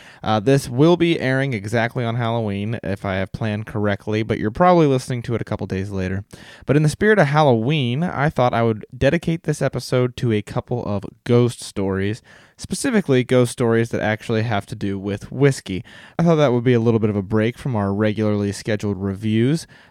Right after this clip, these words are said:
uh, and instead let's just take a break and talk about a little bit of whiskey lore, whiskey ghost stories. So I found a few online.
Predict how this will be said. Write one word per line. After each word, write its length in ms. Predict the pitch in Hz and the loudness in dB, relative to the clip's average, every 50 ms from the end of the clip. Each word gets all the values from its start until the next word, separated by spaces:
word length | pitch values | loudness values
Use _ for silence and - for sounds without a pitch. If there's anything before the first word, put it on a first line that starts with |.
| - | -6
uh, 220 | - 147 156 156 147 | -2 0 0 2 2
and 180 | 151 160 160 160 | 2 2 2 0
instead 300 | 160 - - 190 185 170 | 0 0 2 2 2 4
let's 160 | 175 175 170 | 2 0 0
just 120 | 175 - | -2 0
take 160 | - 180 170 165 | 2 0 2 2
a 60 | 156 | 2
break 260 | 143 143 143 139 - | 2 4 2 2 2
and 140 | 135 123 123 | 0 -4 -2
talk 220 | - 131 127 127 | 0 0 0 2
about 180 | 131 120 120 117 | 2 0 2 2
a 40 | 110 | 2
little 180 | 113 120 117 | 2 0 2
bit 120 | 110 117 110 | 2 2 2
of 200 | 107 98 - - | 2 0 -2 -2
whiskey 500 | 101 113 113 - - - 110 107 110 - | 0 0 0 -2 -2 -4 -4 -2 -2 -4
lore, 800 | - 101 98 98 101 110 110 107 107 104 98 92 92 92 95 | -4 -4 -4 0 2 4 4 4 4 2 0 -2 -4 -6 -8
whiskey 460 | 104 110 110 107 - - - 101 95 | -6 -8 -8 -8 -10 -12 -12 -12 -12
ghost 420 | - - - 98 95 98 - - - | -12 -8 -4 -4 -4 -4 -6 -8 -16
stories. 400 | - - 76 85 85 92 98 - | -10 -8 -6 -4 -4 -4 -6 -4
So 240 | - - 113 113 - | -2 0 2 2 2
I 100 | - 123 | 0 0
found 240 | 135 170 185 190 | 0 0 2 2
a 40 | 170 | 0
few 220 | - - 175 165 165 | 0 2 2 2 4
online. 540 | 156 151 139 127 120 120 120 117 117 120 | 2 2 2 0 0 0 -2 -2 -4 -6